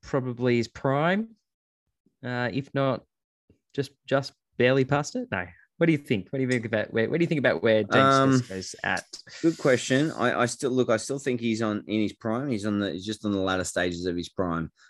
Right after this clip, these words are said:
Speaker 2: I can't see
Speaker 1: Yeah,
Speaker 2: him being up there
Speaker 1: I
Speaker 2: for
Speaker 1: think so
Speaker 2: too many
Speaker 1: too.
Speaker 2: more years, just because i-, is so much of
Speaker 1: Mm.
Speaker 2: his game is based off power and speed. So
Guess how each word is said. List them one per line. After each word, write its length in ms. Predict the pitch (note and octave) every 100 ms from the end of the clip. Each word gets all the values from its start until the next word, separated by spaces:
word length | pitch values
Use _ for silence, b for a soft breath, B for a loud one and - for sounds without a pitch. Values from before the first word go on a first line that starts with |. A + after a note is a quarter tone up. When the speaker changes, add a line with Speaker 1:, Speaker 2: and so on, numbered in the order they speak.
| b
Speaker 2:
I 60 | E2
can't 300 | A#2+ A2+ A2
see 140 | A2+
Speaker 1:
Yeah, 60 | A2
Speaker 2:
him 60 | G2+
being 240 | G2+ G2
up 100 | E2
there 100 | F#2+
Speaker 1:
I 20 |
Speaker 2:
for 60 | F#2+
Speaker 1:
think 100 | -
so 100 | G2+
Speaker 2:
too 60 |
many 140 | F#2+ F#2
Speaker 1:
too. 80 | F#2
Speaker 2:
more 80 | F2+
years, 480 | F2+ G2 G2 F#2
just 240 | - G2 -
because 400 | F#2 G2 F2 - -
i-, 60 | -
is 160 | F2+ F2
so 160 | G#2 G#2
much 180 | G2+
of 60 | F#2
Speaker 1:
Mm. 40 |
Speaker 2:
his 120 | F2+ D#2+
game 280 | F2+ F2
is 100 | E2
based 340 | - E2 E2 -
off 120 | E2 -
power 460 | D#2 E2 D#2+ D#2 D#2
and 160 | C2
speed. 560 | - - F2 D2+ A#1 G#1+
So 300 | - F2